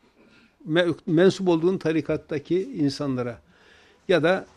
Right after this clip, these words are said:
diyelim işte kilisedeki kişilere ya da işte başka, e, mesela Budistlerde de var. Yani Allah'ın yolundan çıkanların hepsi böyle yapar. Yani hiç, hep Allah'la araya bir şeyi koy-, koyar.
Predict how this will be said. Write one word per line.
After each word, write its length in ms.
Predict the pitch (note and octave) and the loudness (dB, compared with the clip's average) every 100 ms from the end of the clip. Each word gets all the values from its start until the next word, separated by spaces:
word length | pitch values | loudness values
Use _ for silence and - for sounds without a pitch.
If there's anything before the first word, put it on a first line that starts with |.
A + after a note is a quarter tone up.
| _ | _
diyelim 300 | D#3+ C3 E3+ | 0 2 0
işte 360 | F3 - E3+ E3+ | -4 -2 -2 -2
kilisedeki 880 | - F#3+ F#3 D3 C3+ B2+ - E3 - - - | 0 4 6 6 4 0 0 0 0 -10 -2
kişilere 680 | D3+ - D3 D3 C3+ F#2+ - _ _ _ _ _ _ _ _ _ _ _ _ - | 0 2 2 2 0 -4 -14 _ _ _ _ _ _ _ _ _ _ _ _ -2
ya 140 | D3+ | 0
da 80 | C#3 | 2
işte 400 | E3 - E3 C#3+ | 0 2 2 2
başka, 300 | D#3 - E3 D3 - - _ | 0 0 2 2 0 -8 _
e, 100 | F#3+ C3+ C3+ D#3 D#3+ | -4 -2 -2 -6 -4
mesela 340 | C3+ C3 C#3+ | -4 -2 4
Budistlerde 600 | D#3 C#3+ - C#3 C3+ C3 | 6 4 6 4 6 2
de 200 | B2+ A#2+ - | 2 -2 -6
var. 180 | C3 B2 - F#3+ | -2 -2 -2 -6
Yani 260 | F3+ C3+ C#3 | -2 2 4
Allah'ın 280 | D3 D#3 D#3+ | 6 8 10
yolundan 360 | D#3 D3 D3 | 8 8 6
çıkanların 440 | C#3+ - D3+ D3 D3 | 2 2 2 4 2
hepsi 340 | F#3+ - G3+ | 0 -2 2
böyle 220 | F#3 D3 | 4 4
yapar. 280 | A2+ G2+ A#2+ | 0 -4 -6
Yani 220 | C3+ C3+ | -4 -4
hiç, 200 | D3 - - | -4 -8 -12
hep 160 | D3+ C3+ | -10 -4
Allah'la 420 | F3 E3 C#3+ C3+ | 0 4 6 6
araya 260 | C3+ D#3 D#3 | 4 4 2
bir 40 | |
şeyi 220 | - C#3+ | 2 2
koy-, 300 | C3+ B2+ C3+ | 2 0 0
koyar. 400 | - B2+ F3 - | -2 -2 -2 -4